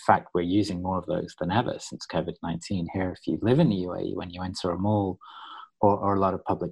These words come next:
buildings, you're, you're, you know, you're either scanned with infrared cameras or, or you're given, um, a temperature check. Um, and we know in, in countries across the world, you know, mobile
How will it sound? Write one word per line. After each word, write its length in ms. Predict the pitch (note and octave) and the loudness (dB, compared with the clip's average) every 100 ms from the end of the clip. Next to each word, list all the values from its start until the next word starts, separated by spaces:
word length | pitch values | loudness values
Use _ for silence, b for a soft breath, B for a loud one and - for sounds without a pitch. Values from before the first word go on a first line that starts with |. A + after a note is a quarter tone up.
| - | 2
buildings, 600 | G#2+ G#2+ F#2+ E2+ F2 - | 4 4 4 0 -4 -2
you're, 240 | F2 E2 E2+ | 0 0 0
you're, 280 | F2+ E2+ E2+ _ - | 0 -2 -4 _ -4
you 80 | F#2 | -2
know, 200 | E2+ F2+ - | -2 -4 -4
you're 120 | F2+ F2+ | -2 -2
either 140 | D#2+ | -2
scanned 400 | - G#2 F#2+ F2 | -2 0 2 0
with 120 | F2 | -2
infrared 400 | F#2 F#2 F2 E2+ - | -2 -2 -2 -2 -2
cameras 440 | G#2 G2+ G2+ F#2 - | 0 2 0 -2 -6
or, 100 | F2+ | -8
or 220 | - F2+ | -4 -2
you're 140 | F2 E2+ | -2 2
given, 340 | G#2 G2+ E2+ - B B B B _ F#2 | 2 2 -2 -6 B B B B _ 0
um, 300 | E2+ E2 - | 2 0 -2
a 60 | G#2+ | -4
temperature 480 | - F2+ - - F2+ | -2 -2 -2 -4 -4
check. 280 | - F2 - - - | -2 -4 -4 -18 -4
Um, 340 | G2 F#2 F2 F2 | -2 0 -2 -2
and 160 | G2 F2 | 0 0
we 80 | F2+ | 2
know 220 | G2 G2 | 2 2
in, 140 | F2+ - | -2 -4
in 160 | F2 E2+ - | -4 -6 -4
countries 320 | - E2+ F#2 - | -4 -2 -2 -4
across 280 | - F#2 | -2 -2
the 80 | - | -2
world, 360 | E2+ F#2+ F#2 E2+ | 0 2 0 0
you 60 | F2 | -2
know, 200 | E2+ E2+ - _ _ - - _ | -2 -6 -14 _ _ -12 -12 _
mobile 440 | F#2+ F#2 D#2+ F2 | 0 2 2 0